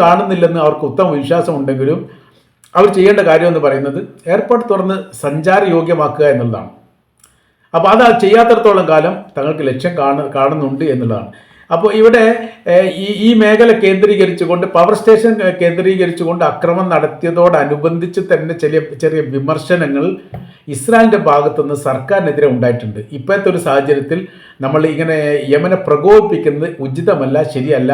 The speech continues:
എന്ന തരത്തിലാണ്. കാര്യം എന്ന് പറഞ്ഞാൽ അതിർത്തി പങ്കിടുന്ന രാജ്യമല്ല എന്നതിനാൽ യമനെ ആക്രമിക്കാൻ വേണ്ടി ഒരുപാട് സാമ്പത്തിക നഷ്ടം ഇസ്രായേലിനെ സംബന്ധിച്ചിടത്തോളം അവർക്കുണ്ട്. അവർ രാജ്യത്തെ, രാജ്യാതിർത്തി കടന്നു വേണം, ഏ, പ-, പറന്നു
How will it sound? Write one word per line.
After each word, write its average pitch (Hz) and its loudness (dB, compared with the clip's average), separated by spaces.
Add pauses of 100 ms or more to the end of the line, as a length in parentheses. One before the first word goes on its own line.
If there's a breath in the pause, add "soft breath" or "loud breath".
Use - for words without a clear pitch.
(100)
എന്ന 127 -8
തരത്തിലാണ്. 110 -10 (340 soft breath)
കാര്യം 185 6
എന്ന് 214 2
പറഞ്ഞാൽ 175 2
അതിർത്തി 202 0
പങ്കിടുന്ന 180 -2
രാജ്യമല്ല 147 0 (140)
എന്നതിനാൽ 135 -6 (160)
യമനെ 202 2
ആക്രമിക്കാൻ 143 -2
വേണ്ടി 123 -6 (160)
ഒരുപാട് 208 0 (360 loud breath)
സാമ്പത്തിക 165 -2 (160)
നഷ്ടം 123 -2 (800 soft breath)
ഇസ്രായേലിനെ 175 0
സംബന്ധിച്ചിടത്തോളം 143 -2
അവർക്കുണ്ട്. 127 -2
അവർ 147 2 (220)
രാജ്യത്തെ, 190 -2 (260)
രാജ്യാതിർത്തി 185 -2
കടന്നു 147 0
വേണം, 143 0 (460 loud breath)
ഏ, 139 2 (200)
പ-, 139 0 (120)
പറന്നു 139 0